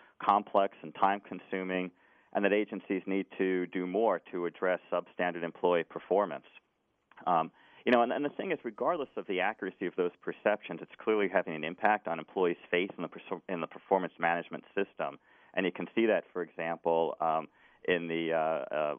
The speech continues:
uh, most recent Federal Employee Viewpoint Survey, where just twenty-eight percent of respondents, um, agreed with the statement that steps are being taken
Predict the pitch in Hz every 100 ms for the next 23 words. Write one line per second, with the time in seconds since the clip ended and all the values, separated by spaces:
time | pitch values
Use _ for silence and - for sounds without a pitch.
0 | - - 80 80 82 - 98 98 - 78
1 | 95 87 85 - 90 85 95 123 - 82
2 | 67 - 78 78 80 78 82 80 78 _
3 | - - - - 98 92 90 - - -
4 | 90 85 78 - - 92 101 80 78 -
5 | _ - - - 90 85 78 _ 87 85
6 | 98 104 85 - - 82 80 80 - 78
7 | _ 90 - 85 76 80 73 85 85 82